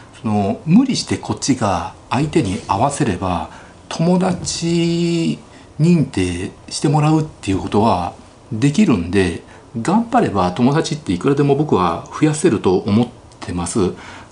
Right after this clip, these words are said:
仮にギャグのツボが合わなくても、あの、趣味も合わなくて、話も合わなくても、あの、その人と友達になるために、その人のギャグのツボとか、あの、趣味とか、あの、考え方に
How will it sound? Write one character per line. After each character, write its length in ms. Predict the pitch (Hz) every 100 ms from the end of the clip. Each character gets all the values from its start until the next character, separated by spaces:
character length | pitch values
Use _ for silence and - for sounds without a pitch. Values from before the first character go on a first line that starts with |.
| -
仮 220 | 143 160
に 480 | 175 160 98 107 -
ギ 140 | 160 143
ャ 60 |
グ 100 | 147
の 80 | 107
ツ 120 | 90
ボ 100 | 107 101
が 80 |
合 60 | 98
わ 80 | 113
な 100 | 117
く 100 | -
て 80 | 110
も、 400 | 139 143 85 - - - -
あ 40 |
の、 100 | 107
趣 180 | 98 -
味 120 | 110
も 220 | 95 95
合 80 | 92
わ 60 | 113
な 140 | 101
く 80 | -
て、 100 | 135
話 300 | 117 120 -
も 80 | 113
合 80 | 107
わ 60 |
な 100 | 123
く 80 | 101
て 120 | -
も、 380 | 127 180 104 87 - - - -
あ 60 | 110
の、 140 | 104 -
そ 140 | - 139
の 60 |
人 140 | 120 104
と 40 |
友 220 | - 120
達 160 | 120 113
に 80 | 123
な 60 |
る 80 | 123
た 100 | 117
め 100 | 113
に、 300 | 160 135 180 - -
そ 180 | - -
の 140 | 254
人 220 | 247 -
の 160 | 170 175
ギ 100 | -
ャ 60 | 151
グ 80 |
の 100 | 127
ツ 160 | 95 -
ボ 80 | 117
と 140 | 117
か、 640 | - 147 131 120 101 - - -
あ 80 |
の、 480 | 104 98 95 95 98 - -
趣 260 | - - 139
味 100 | 117
と 120 | 87
か、 580 | - - 143 98 85 82 - - -
あ 80 |
の、 100 | 104
考 120 | 101 123 120
え 60 | 117
方 240 | 113 113
に 240 | 107 95